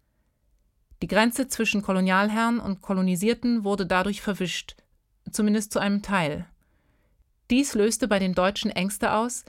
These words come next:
die vorgestellte Ordnung könnte untergraben und die eigene Identität in Frage gestellt werden. Durch seinen Spott versuchte Schöller, diese Grenze wiederherzustellen.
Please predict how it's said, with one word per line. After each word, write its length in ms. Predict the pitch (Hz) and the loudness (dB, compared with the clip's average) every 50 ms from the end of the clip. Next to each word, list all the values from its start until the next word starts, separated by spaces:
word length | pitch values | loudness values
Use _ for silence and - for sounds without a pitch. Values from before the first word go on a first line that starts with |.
| - - _ _ _ _ _ _ - | -20 -20 _ _ _ _ _ _ -4
die 80 | 208 202 | -4 -2
vorgestellte 640 | - 226 220 233 254 233 - 247 226 214 202 - | 2 2 2 2 0 -2 0 0 0 0 0 0
Ordnung 460 | - 180 180 202 208 226 240 254 254 247 | 0 2 0 2 2 0 0 0 0 0
könnte 260 | - 220 208 208 208 | 0 0 0 0 -2
untergraben 800 | 190 180 180 196 180 - 165 165 170 185 202 220 240 247 240 - - - - - | -4 -2 -2 -2 -4 0 2 2 4 4 4 2 0 -2 -4 -8 -20 -20 -18 -6
und 320 | - 196 196 - - - | -2 -2 -2 -2 -2 -4
die 120 | 202 190 - | -2 0 2
eigene 460 | 180 190 208 214 240 226 226 208 - | 2 2 2 2 2 2 2 2 0
Identität 640 | 190 190 185 180 175 190 180 - 190 196 202 208 - | 0 0 0 -2 -2 -4 -8 -4 -2 -2 -2 0 -2
in 100 | - 196 | -6 -6
Frage 380 | - - 196 185 180 180 170 | -2 2 4 4 4 4 0
gestellt 400 | 170 151 - - 156 143 143 - | -2 -4 -4 -2 -4 -4 -4 -4
werden. 360 | 147 143 143 - - 170 - _ _ _ _ _ _ _ _ _ _ _ _ _ _ _ _ _ _ _ - | -6 -6 -6 -6 -8 -14 -14 _ _ _ _ _ _ _ _ _ _ _ _ _ _ _ _ _ _ _ -2
Durch 160 | 190 208 202 | -2 0 0
seinen 280 | - 233 226 240 220 202 | 2 2 2 2 2 0
Spott 420 | - - - - 214 269 269 - | -2 -2 2 2 2 2 2 -6
versuchte 600 | - - - - 226 214 196 240 240 - - 214 | -16 -16 -8 -4 -2 -2 -2 -2 -4 -4 -4 -4
Schöller, 400 | 202 - - 202 214 226 233 240 | -2 0 2 2 2 2 0 0
diese 320 | 208 185 214 214 214 226 214 | -2 -2 -4 -2 -2 -2 -2
Grenze 420 | - 175 175 190 214 202 - 233 | -2 0 0 0 0 0 -2 -2
wiederherzustellen. 920 | 208 208 214 208 196 185 170 165 - - 156 - - 156 143 160 160 170 | 0 0 0 2 2 2 0 0 -2 -8 -8 -8 -6 -8 -8 -6 -8 -8